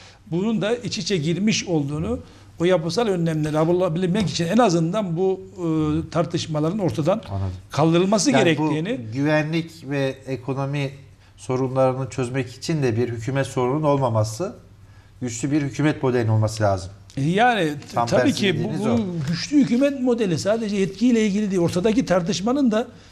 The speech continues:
Speaker 1: bir şekilde ortadan kalkması lazım. Halkın hakemliğine götürüyoruz.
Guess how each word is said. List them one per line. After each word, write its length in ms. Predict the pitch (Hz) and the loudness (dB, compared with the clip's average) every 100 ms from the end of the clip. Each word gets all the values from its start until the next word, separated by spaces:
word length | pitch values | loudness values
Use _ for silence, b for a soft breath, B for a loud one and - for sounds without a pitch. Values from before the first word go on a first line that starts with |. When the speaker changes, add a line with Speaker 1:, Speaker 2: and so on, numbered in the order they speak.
| B | B
Speaker 1:
bir 100 | 233 | 0
şekilde 600 | - 240 196 175 180 262 - B - | 4 2 2 0 0 -2 -4 B 2
ortadan 380 | 240 285 302 226 | 2 4 4 4
kalkması 420 | 196 160 147 151 | 2 0 -6 -4
lazım. 220 | 147 143 | -6 -2
Halkın 320 | 165 220 285 | 0 0 0
hakemliğine 540 | 240 247 294 294 302 294 | 0 2 2 2 2 2
götürüyoruz. 560 | 233 185 170 147 120 | 0 0 -2 -2 -4